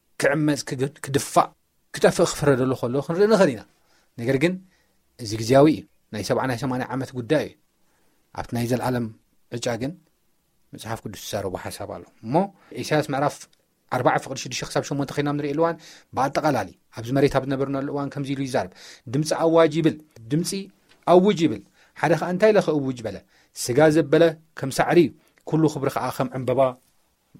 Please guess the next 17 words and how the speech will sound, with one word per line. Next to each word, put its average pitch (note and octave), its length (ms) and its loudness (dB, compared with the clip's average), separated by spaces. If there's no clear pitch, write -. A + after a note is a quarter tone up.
መሮር B2 340 6
እዩ። F#2 80 -6
ትንፋስ E3 300 4
እግዚኣብሔር F3+ 440 4
ነፊስዎ F3+ 420 0
እሞ F3+ 220 0
ሳዕሪ F#3 260 2
ይነቅጽ፣ F#3+ 400 4
ዕምበባ B2+ 320 -2
ይቕምስል። D3 440 2
ብሓቂ D3+ 260 -2
እቲ D3+ 140 -6
ህዝቢ C#3 220 -2
ሳዕሪ C3+ 280 0
እዩ፣ G#2 100 -4
ሳዕሪ D3+ 240 4
ይነቅጽ፣ F3 440 0